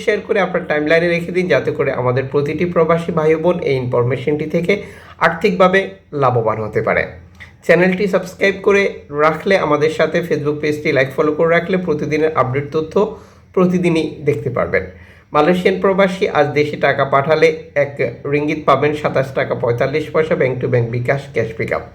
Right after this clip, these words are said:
সৌদি আরবের এক রিয়াল একত্রিশ টাকা আটানব্বই পয়সা bank to bank বিকাশ ক্যাশ পিকআপ একত্রিশ টাকা একত্রিশ পয়সা। ইউএস এক ডলার একশো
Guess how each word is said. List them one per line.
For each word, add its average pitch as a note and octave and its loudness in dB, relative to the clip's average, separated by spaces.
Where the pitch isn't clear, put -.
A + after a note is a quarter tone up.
সৌদি C#3+ 4
আরবের A2 0
এক - -6
রিয়াল D3+ 4
একত্রিশ F#3 0
টাকা F#3 0
আটানব্বই E3+ 0
পয়সা D#3 2
bank C#3+ 2
to D3+ -4
bank C#3+ 4
বিকাশ D#3+ 0
ক্যাশ C#3 -2
পিকআপ C3+ 0
একত্রিশ D3 -4
টাকা E3 2
একত্রিশ A#2+ -8
পয়সা। - -2
ইউএস C#3 4
এক A#2 -2
ডলার B2 4
একশো - -2